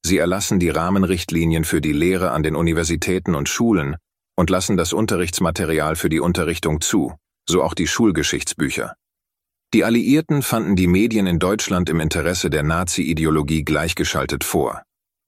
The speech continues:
Diese wurde letztendlich durch die Gleichschaltung der Medien im Interesse der Amerikaner ersetzt. Das Internationale Militärtribunal in Nürnberg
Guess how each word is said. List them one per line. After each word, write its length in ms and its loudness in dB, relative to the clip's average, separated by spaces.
Diese 300 2
wurde 180 2
letztendlich 720 0
durch 200 0
die 100 0
Gleichschaltung 760 0
der 120 0
Medien 420 2
im 120 -2
Interesse 520 -2
der 160 0
Amerikaner 680 0
ersetzt. 580 -6
Das 160 0
Internationale 920 0
Militärtribunal 1000 2
in 120 2
Nürnberg 580 0